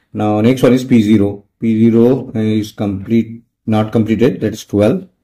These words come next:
Again, uh, P zero will be moved to the end of the queue. P three, P two, and P zero. Now this one is front and this one is rear. P three, uh, is, uh, se-,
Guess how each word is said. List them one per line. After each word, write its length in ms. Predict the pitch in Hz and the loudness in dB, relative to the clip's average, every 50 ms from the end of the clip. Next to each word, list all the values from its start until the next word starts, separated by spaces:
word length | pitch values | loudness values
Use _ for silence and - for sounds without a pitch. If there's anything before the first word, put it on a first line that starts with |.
| _ - | _ -18
Again, 500 | - 101 98 107 107 107 107 110 104 92 | -14 -8 -4 -4 -2 -2 -2 -2 -4 -4
uh, 200 | 107 107 101 95 101 | -4 -4 -4 -4 -4
P 140 | 107 101 | -2 0
zero 220 | 101 104 101 104 104 | 2 2 4 4 2
will 100 | 101 98 | 2 2
be 260 | 107 107 104 104 - - _ _ - _ _ _ - | 2 0 0 -2 -4 -12 _ _ -20 _ _ _ -6
moved 220 | - - - 196 | -6 -4 -4 -2
to 80 | 208 196 | 0 0
the 280 | 196 139 226 226 - - | 0 0 -2 -2 -8 -10
end 260 | 120 110 104 107 98 | -6 -4 -2 0 2
of 120 | 101 92 90 | 2 2 0
the 100 | 127 127 | 0 -2
queue. 420 | - - 123 110 92 90 - - | 2 2 2 2 2 0 -6 -8
P 120 | - 110 98 | -6 -6 -6
three, 480 | - - 117 120 135 185 196 - - _ _ _ _ _ | -4 0 0 0 0 0 -4 -8 -14 _ _ _ _ _
P 240 | - 101 101 95 95 | -4 -2 -2 -2 0
two, 200 | 107 127 147 - | 0 0 0 0
and 340 | - 113 104 101 104 110 110 | -2 -2 -2 0 -2 -2 -2
P 180 | - 107 98 95 | 0 0 0 2
zero. 380 | 95 101 101 98 98 92 - - - _ _ _ _ _ _ _ _ _ _ _ _ _ _ _ _ _ _ _ _ _ _ _ _ - | 2 2 2 2 2 0 -2 -4 -14 _ _ _ _ _ _ _ _ _ _ _ _ _ _ _ _ _ _ _ _ _ _ _ _ -12
Now 280 | - 107 101 98 95 | -6 -4 -2 0 2
this 180 | 95 98 101 104 | 2 2 0 2
one 140 | 104 104 107 | 0 0 0
is 100 | 104 104 | -2 -4
front 320 | - - 113 120 139 143 | -2 0 0 2 2 2
and 100 | 123 104 | 2 0
this 160 | 98 98 95 95 | 0 -2 -2 -2
one 140 | 107 104 104 | -2 -2 -2
is 140 | 101 101 107 | -4 0 2
rear. 380 | 120 123 120 117 87 - 120 - _ _ _ _ - | 4 6 6 4 2 0 -10 -16 _ _ _ _ -2
P 140 | 127 123 | -2 -2
three, 460 | 123 123 127 131 131 131 131 131 - - | 0 2 4 4 6 6 4 2 -2 -4
uh, 680 | - 120 117 117 113 113 113 113 113 113 113 113 110 - 113 - | -2 0 2 2 4 4 4 4 4 2 2 0 -2 -4 -8 -10
is, 400 | - 107 113 104 98 - - - | -8 -8 -8 -8 -10 -12 -8 -4
uh, 600 | 113 107 107 107 107 107 107 104 104 104 107 107 104 _ _ _ _ _ _ _ _ _ _ _ _ _ _ _ _ _ _ _ _ _ _ | -4 -2 -2 -2 -2 -2 -2 -2 -4 -4 -8 -10 -12 _ _ _ _ _ _ _ _ _ _ _ _ _ _ _ _ _ _ _ _ _ _
se-, 240 | - - - - | -20 -18 -18 -20